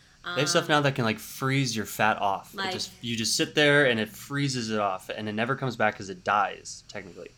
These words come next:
Speaker 2: I just said to
Speaker 1: It's just
Speaker 2: somebody,
Speaker 1: like, wow.
Speaker 2: I just said to, to one of my lovers the other day, I was like, "It's kind of like we're in the capital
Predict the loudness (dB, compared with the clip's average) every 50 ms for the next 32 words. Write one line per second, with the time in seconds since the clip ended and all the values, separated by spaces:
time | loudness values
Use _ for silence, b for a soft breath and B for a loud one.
0 | -10 -8 -6 -6 -6 -8 -8 -8 -10 -10 -10 -10 -10 -8 -6 -4 -4 -2 -2 -4
1 | -6 -6 -4 -2 -2 0 -2 -4 -8 -10 -10 -10 -8 -10 -10 -10 -10 -10 -10 -10
2 | -10 -10 -8 -6 -6 -8 -8 -10 -12 -16 -18 -18 -14 -12 -10 -8 -8 -8 -8 -10
3 | -10 -12 -16 b b b b b b b b b b b _ _ -12 -10 -10 -8
4 | -8 -6 -6 -6 -6 -6 -8 -10 -8 -10 -10 -10 -10 -10 -8 -8 -6 -6 -6 -6
5 | -6 -8 -8 -8 -10 -10 -10 -10 -12 -10 -12 -14 -16 -14 -14 -12 -10 -10 -10 -8
6 | -8 -8 -8 -8 -10 -12 -12 -10 -10 -8 -8 -8 -10 -12 -12 -14 -12 -12 -12 -12
7 | -12 -14 -14 -12 -10 -10 -10 -10 -12 -14 -16 -18 -18 -20